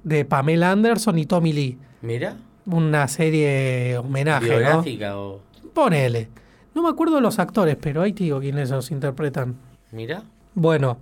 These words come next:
Speaker 1: eh, ya la, ya se estrenó hoy.
Speaker 2: Ok.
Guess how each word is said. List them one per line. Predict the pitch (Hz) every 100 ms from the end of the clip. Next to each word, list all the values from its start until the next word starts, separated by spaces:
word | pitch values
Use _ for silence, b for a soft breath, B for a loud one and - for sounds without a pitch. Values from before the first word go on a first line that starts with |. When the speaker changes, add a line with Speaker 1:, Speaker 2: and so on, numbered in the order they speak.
| - -
Speaker 1:
eh, | 190 151 139 127 131 -
ya | 180 180
la, | 180 160 143 135 -
ya | - - 190
se | -
estrenó | 165 170 156 190 233
hoy. | 240 254 - - - - _ -
Speaker 2:
Ok. | 113